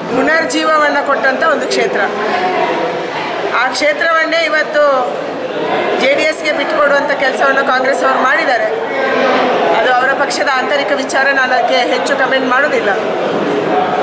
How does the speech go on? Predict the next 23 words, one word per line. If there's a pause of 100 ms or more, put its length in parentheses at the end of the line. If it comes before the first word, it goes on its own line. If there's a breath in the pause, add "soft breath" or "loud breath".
(120)
ಆದ್ರೆ
ಜೆ
ಡಿ
ಎಸ್
ಇವತ್ತು (840)
ಅವರಿಗೂ
ಅಭ್ಯರ್ಥಿಗಳಿಲ್ಲದೆ
ಮತ್ತೆ (360)
ಕಾಂಗ್ರೆಸ್ಸಿನಿಂದ
ವಲಸೆ
ಹೋಗುವಂತ, (880)
ಆ,
ಅಭ್ಯರ್ಥಿಗಳಿಗೆ
ಕೊಡ್ತಾರೆ
ಅನ್ನುವಂಥ
ಮಾಹಿತಿ
ಬರ್ತಿದೆ.
ನಮ್ಗೆ
ಗೊತ್ತಿಲ್ಲ
ಪೂರ್ಣವಾಗಿ
ಸತ್ಯ
ಏನು
ಅನ್ನುವಂಥದ್ದು.